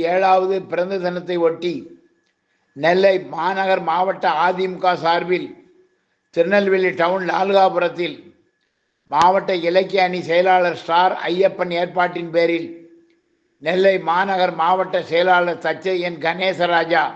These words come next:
ஜெயலலிதாவின் திருவுருவப் படத்திற்கு மலர் மாலை அணிவித்து மரியாதை செலுத்தி பொதுமக்களுக்கு இலவச வேஷ்டி சேலைகள் மற்றும் இனிப்புகளை வழங்கி இந்த நாளை சிறப்பாக கொண்டாடினர்.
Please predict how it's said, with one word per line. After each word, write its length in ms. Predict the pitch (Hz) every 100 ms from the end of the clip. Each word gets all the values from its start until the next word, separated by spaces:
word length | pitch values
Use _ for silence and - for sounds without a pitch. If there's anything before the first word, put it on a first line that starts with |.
| - - _ _ _ _ _ _ _ -
ஜெயலலிதாவின் 720 | 156 196 202 190 175 175 170
திருவுருவப் 540 | 170 185 196 196 185 170
படத்திற்கு 420 | 170 160 165 180
மலர் 420 | 156 160 180 185
மாலை 440 | 160 160 180 190 185
அணிவித்து 480 | 160 175 185 180 180
மரியாதை 560 | 147 156 185 185 175 131
செலுத்தி 460 | 165 175 151 180 151 - _ _ _ _ _ _ _ _
பொதுமக்களுக்கு 800 | 160 202 220 202 156 180 180 170
இலவச 440 | 160 170 185 190 180 185
வேஷ்டி 420 | 160 165 175 170 180
சேலைகள் 460 | 143 175 180 185 175
மற்றும் 320 | 160 160 160
இனிப்புகளை 500 | 165 185 180 180 165
வழங்கி 500 | 156 160 175 170 170 - - _ _ _ _ _ _ _ -
இந்த 200 | 170 165
நாளை 320 | 160 175 190 190
சிறப்பாக 580 | 160 175 180 196 196 160
கொண்டாடினர். 640 | 170 165 170 160 156 147